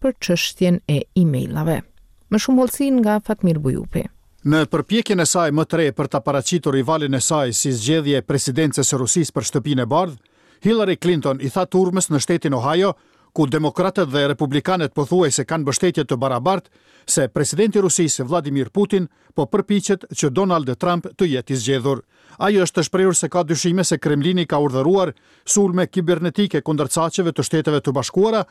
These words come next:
Speaker 2: për ta ndihmuar Trumpin, duke sugjeruar se mund të jetë i motivuar nga ajo që Clinton e ka quajtur politika pro-Kremlinit të Trumpit, ose ndoshta për shkak të marrëdhënieve të gjëra biznesore me oligarkët rus që kanë lidhje me Putinin.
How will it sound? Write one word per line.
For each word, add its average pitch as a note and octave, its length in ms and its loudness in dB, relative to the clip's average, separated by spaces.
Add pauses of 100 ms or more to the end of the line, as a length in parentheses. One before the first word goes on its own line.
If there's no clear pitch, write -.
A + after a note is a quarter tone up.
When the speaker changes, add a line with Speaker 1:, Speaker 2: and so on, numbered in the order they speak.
(360)
Speaker 2:
për A3 160 0
ta G#3+ 80 2
ndihmuar F#3+ 480 2
Trumpin, F#3+ 400 -2 (240)
duke A3 240 0
sugjeruar F3 560 2
se D3+ 80 0
mund F#3+ 240 2
të F3+ 140 2
jetë C#3+ 180 -2
i D3 80 0
motivuar D3+ 480 0
nga C3+ 160 0
ajo G3+ 260 2 (300)
që - 240 0
Clinton G3+ 320 2
e E3 160 -4
ka D3 80 -2
quajtur F#3+ 560 0
politika E3+ 480 0
pro-Kremlinit F3+ 960 0
të C3+ 160 -2
Trumpit, G3 400 -2 (320)
ose A3 240 0
ndoshta F#3+ 320 -2
për - 240 -6
shkak F#3+ 160 -4
të F3+ 80 0
marrëdhënieve E3+ 560 0
të C3 160 0
gjëra E3 240 2
biznesore E3+ 640 0 (280)
me D#3 280 2
oligarkët F3+ 580 0
rus G3 240 2 (240)
që A3 80 2
kanë F3 240 0
lidhje C#3 240 0
me C3+ 160 0
Putinin. C#3+ 560 0